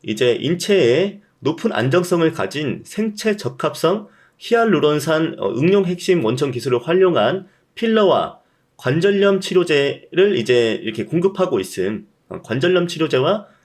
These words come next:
이제 필러, 이게 주 사업이라고 보시면 되겠습니다. 이것은 다트에서 제가 휴메덱스를 검색한 내용이고요. 어, 여기 보시면은 매출, 매출이죠. 음, 매출 실적, 매출 실적. 보시면은 제품에서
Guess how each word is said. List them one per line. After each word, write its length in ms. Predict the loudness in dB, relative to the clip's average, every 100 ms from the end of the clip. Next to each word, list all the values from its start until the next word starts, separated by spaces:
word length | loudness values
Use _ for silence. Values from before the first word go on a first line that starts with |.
| _
이제 300 | -4 -2 -2
필러, 480 | -2 -2 0 -2 -6 _ _ _
이게 360 | -8 0 2 2
주 280 | 0 -4 -2
사업이라고 600 | 0 2 2 2 2 0
보시면 400 | -2 -2 -2 -2
되겠습니다. 760 | -2 -4 -4 -4 -4 -4 -6 -10 _ _ _ _
이것은 540 | -4 2 2 2 0 0
다트에서 520 | -2 0 0 2 0
제가 220 | 0 0
휴메덱스를 560 | 0 0 0 0 2 2
검색한 460 | 0 -4 -4 -2
내용이고요. 720 | 2 2 2 0 0 -2 -6 -16
어, 280 | -12 -8 -8
여기 140 | -10
보시면은 440 | -10 -6 -2 0 2
매출, 760 | 0 2 4 6 6 4 0 -4
매출이죠. 720 | -4 -2 -2 -2 -2 -4 -12 _ -10
음, 100 | -4
매출 240 | -4 -2
실적, 460 | -2 -2 -2 -4 -6 _ _ _ _
매출 240 | -14 -8
실적. 380 | -6 -6 -8 -8 _ _ _ _
보시면은 500 | -8 -2 0 0 -2
제품에서 840 | -2 0 0 0 0 -2 -2 -8